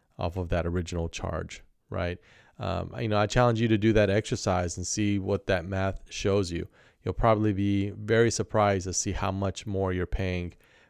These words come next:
for an item or items based on your original purchase price when you incorporate that high interest rate. Next is, um,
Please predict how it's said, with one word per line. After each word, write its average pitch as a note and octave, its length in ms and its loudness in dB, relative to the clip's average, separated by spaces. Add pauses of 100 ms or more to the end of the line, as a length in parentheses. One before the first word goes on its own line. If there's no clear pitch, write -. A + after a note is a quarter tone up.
(140)
for F2+ 640 2
an G2 200 -6
item F#2+ 400 0
or G2 220 -6
items F#2 480 -2 (140)
based F2+ 340 -2
on F2+ 320 -4
your F#2 220 -4
original F2 340 -4
purchase - 360 -2
price F2 340 -4
when F#2 160 -4
you F2 100 -4
incorporate E2+ 640 -6
that E2 180 -4
high E2+ 200 -2
interest E2+ 460 -10
rate. E2 220 -4 (2750)
Next C3+ 420 0
is, A#2+ 360 4
um, G2+ 580 0